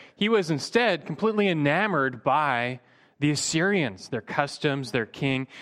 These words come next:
He even had his high priest make a copy of the altar the Assyrians used for worship, and then he replaced the altar in the temple of God with that altar. So he literally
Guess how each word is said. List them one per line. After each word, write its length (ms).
He 120
even 160
had 220
his 340
high 160
priest 500
make 200
a 60
copy 520
of 220
the 140
altar 640
the 100
Assyrians 720
used 220
for 160
worship, 580
and 100
then 140
he 220
replaced 840
the 140
altar 640
in 140
the 60
temple 320
of 140
God 440
with 300
that 240
altar. 400
So 120
he 160
literally 640